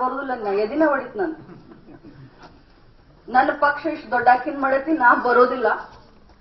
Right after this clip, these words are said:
ಮಾಂತೇಶ್ ಅಣ್ಣನೂ ಹಂಗ ಹೇಳಿದ್ರ, ನಮ್ಮ ಕಡೆಯಿಂದ ಆಗೋದಿಲ್ಲ, ನಾವು ಪಕ್ಷ ದ್ರೋಹ ಮಾಡ-, ನಾವಿಬ್ರು ಮೀಟಿಂಗ್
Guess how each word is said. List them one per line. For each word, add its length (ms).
ಮಾಂತೇಶ್ 460
ಅಣ್ಣನೂ 260
ಹಂಗ 220
ಹೇಳಿದ್ರ, 280
ನಮ್ಮ 160
ಕಡೆಯಿಂದ 340
ಆಗೋದಿಲ್ಲ, 460
ನಾವು 180
ಪಕ್ಷ 160
ದ್ರೋಹ 180
ಮಾಡ-, 140
ನಾವಿಬ್ರು 360
ಮೀಟಿಂಗ್ 320